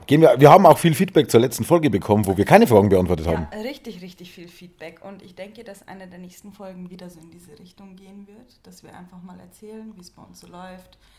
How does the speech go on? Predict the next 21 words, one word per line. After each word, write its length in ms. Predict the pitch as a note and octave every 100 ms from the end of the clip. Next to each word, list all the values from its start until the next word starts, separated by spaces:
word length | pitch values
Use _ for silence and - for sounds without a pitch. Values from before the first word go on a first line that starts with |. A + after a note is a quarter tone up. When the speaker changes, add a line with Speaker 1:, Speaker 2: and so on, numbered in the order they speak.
| _ -
Speaker 2:
was 160 | E3
vielleicht 320 | _ E3+ E3+
Neues 280 | F#3 F#3 F#3
gibt, 360 | _ F#3 F#3 _
ob 140 | F#3+ F#3
sie 140 | A3
was 160 | G3 G3
Neues 320 | F#3+ F#3 F3+
gibt. 340 | F#3 F3+ _
Und, 220 | E3+ E3+ F3 _ _ _ _ _
ähm, 180 | F3+ E3 D#3+ _
dass 160 | F3
wir 80 | G3
das 120 | F3+
jetzt 140 | G3 F#3
wahrscheinlich 360 | F3+ F#3+ F#3
öfter 220 | F#3+ F#3 G3
machen, 300 | C#3+ _ E3
einfach 240 | - D#3+
mal 180 | F3 E3+
nur 220 | F3 G#3+